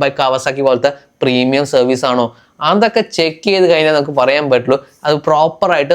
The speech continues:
നമുക്ക് എന്താ പറയുക, Xpulse ടു, കെ എൽ എക്സ് ടു തേർട്ടി കമ്പാരിസൺ ചെയ്യാൻ പറ്റും. For the time അതൊന്നും കൺസിഡർ ചെയ്യേണ്ട, for the price നോക്കുവാണെങ്കിൽ ഇപ്പോൾ ചിലർ പറയും Xpulse ടു ടെൻ ഉണ്ട്, ബെറ്റർ ടൂർ. യെസ്, ബെറ്റർ, കെ എൽ എക്സ് ടു തേർട്ടിനെക്കാളും ബെറ്റർ ടൂറാണ്. പക്ഷേ ഓഫ് റോഡ് നോക്കി നമ്മുടെ കേരള റോഡിൽ എവറി ഡേ ഒക്കെ ഓടിക്കാൻ നോ-,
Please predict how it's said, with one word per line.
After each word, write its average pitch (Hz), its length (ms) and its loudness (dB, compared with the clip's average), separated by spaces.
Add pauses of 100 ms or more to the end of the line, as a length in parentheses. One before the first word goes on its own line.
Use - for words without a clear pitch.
നമുക്ക് 139 220 0 (180)
എന്താ 139 200 -2
പറയുക, 131 180 0 (280)
Xpulse 147 340 -4 (100)
ടു, 139 80 2 (220)
കെ 139 180 0
എൽ 135 100 0
എക്സ് 127 140 -10
ടു 131 120 -4
തേർട്ടി 135 240 -4
കമ്പാരിസൺ 123 520 0
ചെയ്യാൻ 123 160 0
പറ്റും. 120 160 -6 (360)
For 151 200 0
the 247 80 2 (120)
time 185 200 -2 (240)
അതൊന്നും 156 320 0
കൺസിഡർ 165 360 -2
ചെയ്യേണ്ട, 143 220 0 (220)
for 147 140 0
the 139 140 0
price 156 280 -2 (100)
നോക്കുവാണെങ്കിൽ 139 480 0 (260)
ഇപ്പോൾ 160 160 0 (220)
ചിലർ 151 240 0
പറയും 156 260 0
Xpulse - 400 -8
ടു 165 80 2 (120)
ടെൻ 160 160 0
ഉണ്ട്, 143 100 0 (140)
ബെറ്റർ 131 280 -4
ടൂർ. 127 140 2 (160)
യെസ്, 123 160 -2 (100)
ബെറ്റർ, 127 180 -4 (120)
കെ 170 120 0
എൽ 165 80 0
എക്സ് - 140 -8
ടു 156 140 0
തേർട്ടിനെക്കാളും 147 440 -2
ബെറ്റർ 120 280 -4
ടൂറാണ്. 120 280 0 (340)
പക്ഷേ 135 200 -2 (160)
ഓഫ് 131 380 4
റോഡ് 160 160 2
നോക്കി 131 160 0
നമ്മുടെ 143 260 -2
കേരള 147 320 0 (100)
റോഡിൽ 143 240 0
എവറി 135 240 -2
ഡേ 135 120 4
ഒക്കെ 135 160 0
ഓടിക്കാൻ 127 300 -2
നോ-, 123 120 -2